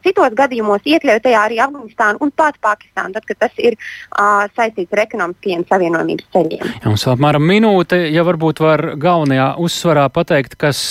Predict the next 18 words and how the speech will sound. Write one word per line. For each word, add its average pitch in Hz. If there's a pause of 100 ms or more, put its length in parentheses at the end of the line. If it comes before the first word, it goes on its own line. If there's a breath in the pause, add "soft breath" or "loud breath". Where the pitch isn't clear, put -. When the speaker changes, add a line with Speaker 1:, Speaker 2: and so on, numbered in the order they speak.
(120)
Speaker 2:
protams, 147
mūsu 175
reģionā, 156
mūsu 190
interesē. 180 (500 loud breath)
Ā, 147 (720)
Ķīna 240
pēdējos 180
mēnešos 196
spēr 185
te 190
soli 202
Krievijas 185
virzienā, 170
tad 165
atkal 147
prom, 208
ā, 170